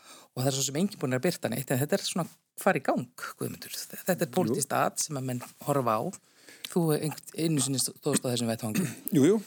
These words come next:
Speaker 2: <clears throat> Jú, jú. Hérna, já, já, það er bara spennandi að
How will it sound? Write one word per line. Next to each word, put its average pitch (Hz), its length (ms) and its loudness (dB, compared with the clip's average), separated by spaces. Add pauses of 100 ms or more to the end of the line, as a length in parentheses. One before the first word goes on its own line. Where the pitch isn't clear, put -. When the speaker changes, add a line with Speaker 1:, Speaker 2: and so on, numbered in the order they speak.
(520)
Speaker 2:
<clears throat> - 440 -2
Jú, 120 140 2
jú. 160 80 2 (1040)
Hérna, 107 480 4 (240)
já, - 160 2
já, 127 80 4
það 170 240 4
er 135 80 -2
bara - 160 2
spennandi 131 340 4
að 127 140 4